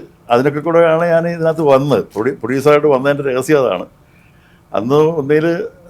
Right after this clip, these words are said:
നമ്മൾ അസിസ്റ്റൻ്റായിട്ട് വർക്ക് ചെയ്യണം, അല്ലെങ്കിൽ ഇതുമായിട്ട് ബന്ധപ്പെട്ട് എന്തെങ്കിലുമായിട്ട് നമ്മൾ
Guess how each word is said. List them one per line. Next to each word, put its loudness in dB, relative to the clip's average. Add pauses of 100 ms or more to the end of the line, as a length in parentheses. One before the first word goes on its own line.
(120)
നമ്മൾ 0
അസിസ്റ്റൻ്റായിട്ട് 0
വർക്ക് -2
ചെയ്യണം, 0 (320)
അല്ലെങ്കിൽ -6
ഇതുമായിട്ട് 0
ബന്ധപ്പെട്ട് -2
എന്തെങ്കിലുമായിട്ട് -2
നമ്മൾ -6